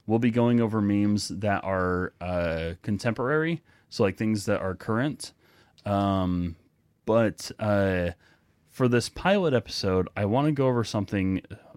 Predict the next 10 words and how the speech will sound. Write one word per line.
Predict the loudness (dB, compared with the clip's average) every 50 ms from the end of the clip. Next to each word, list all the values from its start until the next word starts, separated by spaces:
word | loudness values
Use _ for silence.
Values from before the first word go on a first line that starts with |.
| -14 -8
uh, | -6 -4 -4 -4
from | -4 -4 -6 -4
several | -2 -2 -2 0 0 0 2 2
years | 2 0 0 -2
ago | -4 -6 -4 -4 -4 -4 -6 -8 -12 _ _ _ _ _ _
that | -6 -2 -2
I | -2
saw | -2 0 0 2 2 2
floating | 2 0 0 0 2 0
around, | 0 0 0 0 0 0 -2 -4 -6